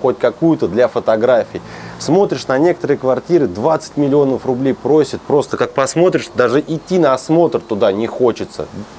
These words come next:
Просто отношение к своему личному быту очень странное.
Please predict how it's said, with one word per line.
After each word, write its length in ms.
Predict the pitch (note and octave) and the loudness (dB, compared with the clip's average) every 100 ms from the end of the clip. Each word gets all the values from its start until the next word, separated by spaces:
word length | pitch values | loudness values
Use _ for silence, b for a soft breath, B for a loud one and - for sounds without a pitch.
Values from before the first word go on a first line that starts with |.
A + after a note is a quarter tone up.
| - - | -12 -2
Просто 320 | D3+ D3 G#2+ | 0 0 -2
отношение 500 | - C3 - F3 D3 | 0 -2 2 0 0
к 60 | |
своему 380 | - B2 D#3 E3 | -2 2 2 2
личному 360 | D3+ D3 B2+ A2+ | 0 -2 -2 -2
быту 400 | G2 F3+ F#3 G2 - | 2 0 0 -8 0
очень 320 | D3 C#3 A2 | 0 2 -2
странное. 460 | - G#2+ G#2 F2+ | -4 0 0 -2